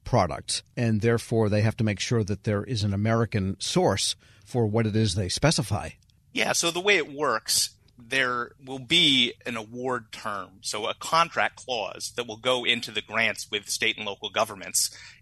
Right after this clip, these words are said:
Speaker 2: And that requirement in the term for the use of American-made iron and steel, construction materials, and manufactured products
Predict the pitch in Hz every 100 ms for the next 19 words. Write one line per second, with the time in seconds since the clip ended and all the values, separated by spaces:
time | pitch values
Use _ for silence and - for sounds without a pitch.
0 | - 127 113 110 107 120 117 143 - _
1 | _ - - - 196 175 117 107 - 117
2 | 107 - 220 127 95 120 - - 120 117
3 | 113 113 101 107 104 104 101 101 98 98
4 | - - - _ - 110 104 98 - -
5 | 104 98 92 92 _ _ - - - 107
6 | - 107 98 - 101 98 95 101 101 95
7 | 110 107 - 101 - 107 98 92 -